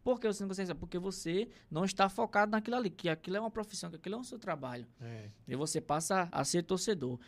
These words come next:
Speaker 1: Mas tem aqui, ó, duas perguntas aqui. Deixa eu mandar um abraço pra o Jorge Cupertino, que tá aqui, né, presente. O Jorge, o segurança lá da, da Santa Casa, né, que era segurança,
Speaker 2: O Jorge,
Speaker 1: aposentou.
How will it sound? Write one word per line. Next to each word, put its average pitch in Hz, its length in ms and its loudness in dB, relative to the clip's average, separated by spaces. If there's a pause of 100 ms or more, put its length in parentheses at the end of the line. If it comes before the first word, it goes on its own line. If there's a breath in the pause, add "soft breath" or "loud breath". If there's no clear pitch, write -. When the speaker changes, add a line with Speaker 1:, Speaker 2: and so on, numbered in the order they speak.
(160 soft breath)
Speaker 1:
Mas 170 220 6
tem 214 100 6
aqui, 202 240 6
ó, 170 120 10
duas 185 200 4
perguntas 185 320 4
aqui. 170 200 2
Deixa 170 180 2
eu - 20 6
mandar 180 220 8
um 175 40 12
abraço 156 300 8
pra 170 140 4
o 151 80 6
Jorge 151 340 4
Cupertino, 156 480 4
que 151 100 -2
tá 156 160 8
aqui, 147 380 4 (380 soft breath)
né, 139 140 8
presente. 143 520 6
O - 20 2
Jorge, 156 380 12
o 143 40 2
segurança 151 520 2
lá 139 120 6
da, 139 180 6
da 139 100 4
Santa 143 300 4
Casa, 147 420 8
né, 147 140 0
que - 100 -2
era 131 140 2
segurança, 143 560 6
Speaker 2:
O 127 40 6
Jorge, 160 300 10
Speaker 1:
aposentou. - 140 8